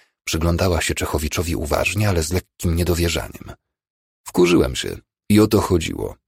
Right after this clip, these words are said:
ciągnął Robert, jak gdyby nigdy nic.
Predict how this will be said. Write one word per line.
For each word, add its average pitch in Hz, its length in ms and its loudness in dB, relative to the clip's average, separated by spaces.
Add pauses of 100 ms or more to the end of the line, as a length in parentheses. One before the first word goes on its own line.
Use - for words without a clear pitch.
(240)
ciągnął 147 420 2
Robert, - 380 0
jak 90 160 2
gdyby 76 320 0
nigdy 73 320 0
nic. 53 340 -10